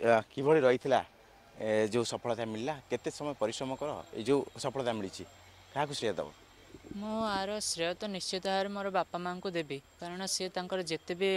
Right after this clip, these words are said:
Speaker 2: ଅଭାବ ଅନାଟନ ହଉ ପଛେ ମୋର ପାଠ ପଢ଼ାରେ କେବେ ବି ଆଞ୍ଚ ଆଣିବାକୁ ଦେଇନାହିଁ। ମୋର ପାଠ ପଢ଼-, ସବୁବେଳେ କହିଛନ୍ତି, "ତୁ ପାଠ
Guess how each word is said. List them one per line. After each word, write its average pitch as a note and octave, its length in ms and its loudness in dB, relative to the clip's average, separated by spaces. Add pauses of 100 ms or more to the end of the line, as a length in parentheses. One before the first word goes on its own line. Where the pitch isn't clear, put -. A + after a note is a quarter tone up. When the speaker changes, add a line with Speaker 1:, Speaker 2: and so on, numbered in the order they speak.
Speaker 2:
ଅଭାବ D#3+ 220 2 (140)
ଅନାଟନ F3 300 0 (100)
ହଉ F3 180 2
ପଛେ F#3 260 0 (460)
ମୋର F#3+ 160 -2
ପାଠ C#3+ 240 2 (120)
ପଢ଼ାରେ F#3+ 300 4 (100)
କେବେ E3+ 300 -2
ବି F#3+ 140 2
ଆଞ୍ଚ D#3+ 360 6
ଆଣିବାକୁ E3+ 280 -2
ଦେଇନାହିଁ। D3+ 380 -2 (480)
ମୋର F3+ 120 4 (100)
ପାଠ D3 120 6
ପଢ଼-, F3+ 160 0
ସବୁବେଳେ F#3+ 280 2
କହିଛନ୍ତି, G3 480 -2
"ତୁ G#3 60 -4 (260)
ପାଠ C#3+ 160 4